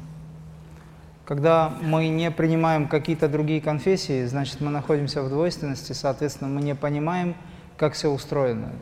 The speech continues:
И здесь уже начинаются проблемы. Проблемы у того человека, который находится в двойственности и который думает, что он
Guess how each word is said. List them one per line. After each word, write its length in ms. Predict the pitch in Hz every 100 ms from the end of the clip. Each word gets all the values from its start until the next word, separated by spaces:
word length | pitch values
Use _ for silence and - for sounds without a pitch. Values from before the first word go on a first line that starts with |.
| -
И 540 | 135 127 127 123 120 110 -
здесь 380 | 127 123 165 -
уже 420 | - 143 131 180
начинаются 600 | 175 143 151 151 139 -
проблемы. 500 | - 139 131 123 107 - - - - - - - - - -
Проблемы 480 | 143 151 196 196
у 40 | 170
того 220 | 165 165
человека, 420 | 156 170 185 175
который 380 | 143 147 156 151
находится 500 | 147 123 151 139 147
в 80 | 131
двойственности 600 | 143 180 - 160 143 147
и 40 |
который 360 | 127 135 156 143
думает, 420 | 135 170 160 135
что 300 | - 139 127
он 400 | - 139 143